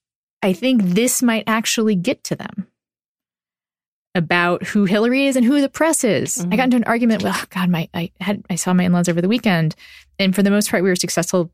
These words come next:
Speaker 1: not talking about politics. But there's this one part where my father-in-law went, uh, you know, "I just want the news.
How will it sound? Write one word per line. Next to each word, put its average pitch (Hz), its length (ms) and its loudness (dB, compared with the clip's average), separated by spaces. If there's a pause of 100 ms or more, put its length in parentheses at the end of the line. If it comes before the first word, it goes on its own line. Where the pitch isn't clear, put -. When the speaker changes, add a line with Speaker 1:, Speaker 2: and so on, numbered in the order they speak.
Speaker 1:
not 165 180 -4
talking 175 160 -2
about - 100 -4
politics. 180 440 -6 (340)
But 185 80 -2
there's 180 140 2
this 180 140 0
one 285 240 2
part 285 260 0
where 190 400 0 (600)
my 185 600 0 (100)
father-in-law 233 480 0
went, 180 300 -2 (1300)
uh, 180 180 2
you 190 80 2
know, 214 80 2
"I 262 80 0
just 262 120 0
want 233 140 2
the 226 100 0
news. 190 540 0